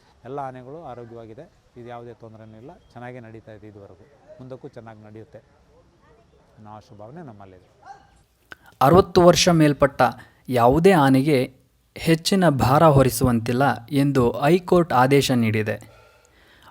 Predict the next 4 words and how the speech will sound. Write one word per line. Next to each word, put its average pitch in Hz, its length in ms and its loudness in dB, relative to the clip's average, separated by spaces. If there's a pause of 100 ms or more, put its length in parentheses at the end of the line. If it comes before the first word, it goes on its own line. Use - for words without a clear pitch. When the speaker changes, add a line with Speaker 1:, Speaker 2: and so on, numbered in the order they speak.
Speaker 2:
ಅರ್ಜುನ 156 380 2
ಆನೆ 147 600 2 (400)
ಅರವತ್ತನೇ 180 560 0
ವರ್ಷದಲ್ಲಿರುವುದರಿಂದ 131 1040 0